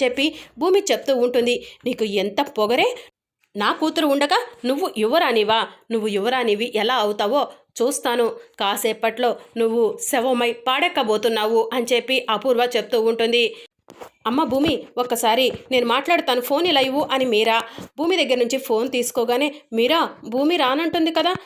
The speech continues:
నువ్వు వచ్చేసే ఇంటికి" అని చెప్పి అపూర్వ చెప్తూ ఉంటుంది. "సరే వదినా" అని చెప్పి మీరా చెప్తుంది. "అమ్మ భూమి, మరొకసారి అడుగుతున్నాను, నాతో రామ్మా" అని మీరా అంటూ ఉంటుంది. "అత్తయ్య,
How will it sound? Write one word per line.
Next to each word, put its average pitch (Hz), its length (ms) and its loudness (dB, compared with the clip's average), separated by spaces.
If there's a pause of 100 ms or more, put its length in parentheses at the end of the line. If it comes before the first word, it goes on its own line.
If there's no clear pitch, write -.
(140)
నువ్వు 302 260 0
వచ్చేసే 254 400 0
ఇంటికి" 226 520 0
అని 247 120 0
చెప్పి 254 340 0
అపూర్వ 269 540 0
చెప్తూ 226 220 0
ఉంటుంది. 247 500 0
"సరే 226 280 0
వదినా" 233 420 0
అని 262 220 0
చెప్పి 254 300 -2
మీరా 294 340 2
చెప్తుంది. 247 500 0 (800)
"అమ్మ 240 180 0
భూమి, 247 420 0 (220)
మరొకసారి 277 520 2
అడుగుతున్నాను, 240 600 2
నాతో 254 300 2
రామ్మా" 240 500 2
అని 240 140 2
మీరా 233 420 2
అంటూ 214 280 0
ఉంటుంది. 233 600 2 (260)
"అత్తయ్య, 226 400 0